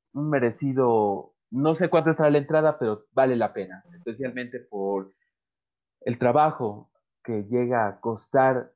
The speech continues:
un tipo de producción de esta clase. Y sentirnos orgullosos. Mira, Ray, en la parte de comentarios, por ejemplo, hay muchas personas que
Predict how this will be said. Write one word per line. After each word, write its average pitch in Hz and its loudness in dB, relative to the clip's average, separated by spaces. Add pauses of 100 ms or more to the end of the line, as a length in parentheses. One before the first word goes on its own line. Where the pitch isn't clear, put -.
un 127 -10
tipo 143 0
de 113 -2
producción 110 -8
de 101 -4
esta 98 -10
clase. 95 -6 (520)
Y 107 0
sentirnos 165 2
orgullosos. 175 4
Mira, 170 4
Ray, 147 2
en 139 -2
la 135 2
parte 185 2
de 202 0
comentarios, 143 0
por 127 -4
ejemplo, 139 0
hay 123 4
muchas 147 -6
personas 123 -10
que 95 -14